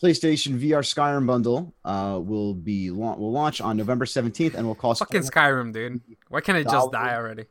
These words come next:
Speaker 1: Uh, it will never. Um,
Speaker 2: Jesus.
Speaker 1: the game comes with P S V R headset, a copy of Skyrim V R, uh, which has all the D L C, a PlayStation camera, two Move controllers, and a new P S V R demo disc that includes, uh, uh, different titles.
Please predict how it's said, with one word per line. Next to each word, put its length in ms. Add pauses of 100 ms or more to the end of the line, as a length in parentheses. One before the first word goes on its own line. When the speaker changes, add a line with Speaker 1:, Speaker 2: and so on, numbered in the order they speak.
(520)
Speaker 1:
Uh, 500
it 80
will 120
never. 200 (440)
Um, 640
Speaker 2:
Jesus. 640 (500)
Speaker 1:
the 100
game 160
comes 200
with 100
P 100
S 100
V 80
R 140
headset, 340
a 40
copy 260
of 80
Skyrim 300
V 160
R, 340 (340)
uh, 80
which 100
has 120
all 160
the 60
D 40
L 80
C, 340
a 80
PlayStation 440
camera, 340
two 200
Move 180
controllers, 680 (500)
and 500
a 200
new 460
P 160
S 100
V 120
R 100
demo 240
disc 260
that 100
includes, 580
uh, 440 (200)
uh, 340
different 320
titles. 300